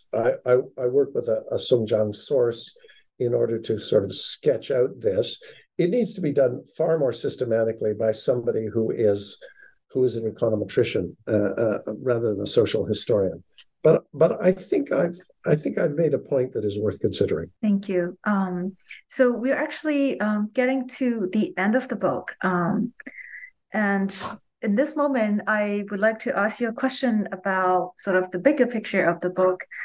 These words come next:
Speaker 2: and whether or not there is, uh, sort of a useful term or idea, um, that you might give the audience to sort of grapple with the book.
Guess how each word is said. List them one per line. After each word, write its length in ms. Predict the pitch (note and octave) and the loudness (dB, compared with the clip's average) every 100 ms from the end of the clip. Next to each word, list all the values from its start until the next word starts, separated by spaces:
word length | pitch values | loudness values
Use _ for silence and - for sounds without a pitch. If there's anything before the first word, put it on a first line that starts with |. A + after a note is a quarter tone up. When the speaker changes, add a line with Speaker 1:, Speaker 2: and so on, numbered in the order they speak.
| - - - | -12 -12 -6
Speaker 2:
and 180 | G3+ F#3+ | -2 0
whether 220 | G#3 G3+ | 2 2
or 60 | F#3+ | 2
not 340 | F#3 F#3+ F#3+ | 0 -2 -2
there 320 | G3 F#3 F#3 | -2 0 0
is, 260 | F3+ F3+ - | 0 -4 -8
uh, 400 | - F3+ E3+ D#3+ - | -2 0 0 -2 -4
sort 300 | - F#3+ F3+ | -4 0 0
of 100 | - - - _ _ _ _ _ - | -2 -12 -20 _ _ _ _ _ -6
a 80 | G#3 | -4
useful 880 | F#3+ B3+ C#4 - C4+ B3 A#3 A3+ - | 0 0 0 0 2 2 0 -2 -4
term 600 | - A#3 G#3 G3+ G#3 G3+ G#3 - - - _ | -2 0 2 2 2 0 -2 -14 -20 -20 _
or 160 | G#3+ - | -2 0
idea, 760 | G#3 G3 G3 G3 F#3 F3+ F#3 F#3+ - _ - | 0 0 -4 -2 0 0 -2 -6 -12 _ -4
um, 440 | F#3+ F#3 F3+ F3 F3+ | 0 2 2 0 -2
that 500 | F#3 F#3 F3 - - - | -2 2 2 0 -8 -6
you 160 | G3+ G3+ | -4 0
might 280 | G3 F#3 - | 0 -2 0
give 320 | F3+ F3+ F3+ | 0 0 -2
the 140 | G3+ | -4
audience 640 | - F3+ F3+ F3+ E3+ F3+ - | 0 0 2 0 0 -6 -6
to 100 | - | -2
sort 200 | F3+ G3 | -2 0
of 120 | F3+ F#3 | -2 -2
grapple 580 | F3+ F#3 F#3 E3+ F3 - - - | -2 -2 -2 0 -2 -6 -20 -2
with 220 | F#3 F#3 | 0 0
the 80 | F3+ | -2
book. 420 | - C#3+ G#2 - | 0 0 0 -4